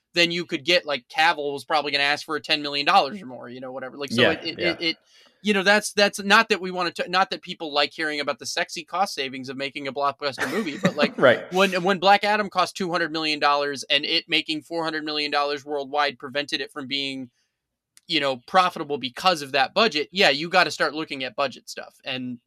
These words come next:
Speaker 1: that just is a reality of the situation.
Speaker 2: Yeah. And, and the Tom Holland of it all is, is sort of, like,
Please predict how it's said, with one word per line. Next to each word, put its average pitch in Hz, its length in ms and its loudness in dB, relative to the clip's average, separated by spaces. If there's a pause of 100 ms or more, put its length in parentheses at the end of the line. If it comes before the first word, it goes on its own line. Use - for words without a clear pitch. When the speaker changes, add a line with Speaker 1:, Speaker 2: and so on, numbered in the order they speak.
(120)
Speaker 1:
that 135 220 2
just 135 200 -8
is 135 120 -8
a 123 60 -12
reality 123 440 -10
of - 100 -20
the - 60 -20
situation. - 560 -20 (180)
Speaker 2:
Yeah. 113 300 2 (320)
And, 151 240 8
and 160 180 2
the 160 60 4
Tom 180 220 6
Holland 147 340 4
of 110 80 6
it 113 80 8
all 110 260 10
is, 107 280 -2
is 117 180 -4
sort 117 160 4
of, - 220 -2
like, 110 260 2